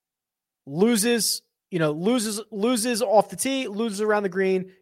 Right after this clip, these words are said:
gains putting, gains on approach, gains putting, gains on approach, gains putting, gains on approach. That's where he can pop. You put it together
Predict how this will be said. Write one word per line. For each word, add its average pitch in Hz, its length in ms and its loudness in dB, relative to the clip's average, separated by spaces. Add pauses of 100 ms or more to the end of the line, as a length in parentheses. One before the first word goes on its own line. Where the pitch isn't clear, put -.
(100)
gains 185 200 2
putting, 170 400 0
gains 156 220 -2
on 147 80 0
approach, 117 320 -8
gains 170 200 -2
putting, 156 360 0
gains 139 220 -4
on 127 60 -4
approach, - 280 -12
gains 170 220 -6
putting, 156 260 -2 (100)
gains 143 220 -6
on 135 80 -4
approach. - 240 -14
That's 196 240 -2
where 226 140 2
he 196 100 -4
can 165 120 -6
pop. - 340 -8 (320)
You 156 100 2
put 208 140 8
it 185 80 -2
together 180 540 6